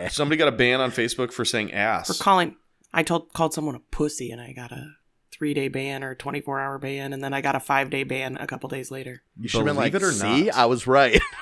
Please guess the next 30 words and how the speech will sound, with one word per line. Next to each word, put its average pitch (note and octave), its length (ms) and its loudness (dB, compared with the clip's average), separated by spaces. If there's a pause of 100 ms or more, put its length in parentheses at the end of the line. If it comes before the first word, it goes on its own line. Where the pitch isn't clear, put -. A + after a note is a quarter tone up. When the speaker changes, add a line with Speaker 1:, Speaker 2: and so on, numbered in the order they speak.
(120)
Speaker 3:
<laughs> - 360 -4
Speaker 1:
Believe A2 380 2
it F3+ 80 2
or F3+ 80 2
not, A2+ 320 -2
I G2+ 120 -4
have A#2 220 -2
never F2+ 640 -6
had F2+ 180 -6
a E2 40 -6
ban E2+ 240 -10
on E2 120 -10
Facebook. E2+ 460 -8 (420)
Speaker 2:
Yet. C#3+ 500 0 (180)
Be C#3 100 -6
careful. C#3+ 300 0
Speaker 1:
I B2 60 6
don't, D3+ 260 2
Speaker 2:
I D3 140 6
had, E3 120 4
Speaker 1:
no, E3+ 60 8
I C3+ 60 10
don't, C#3+ 120 8
Speaker 2:
I E3 80 12
had F3 80 10
Speaker 1:
I - 40 10
don't B2 80 6
Speaker 2:
never E3 260 10
Speaker 1:
post. C#3 40 10 (200)
Speaker 2:
either. C#3 240 0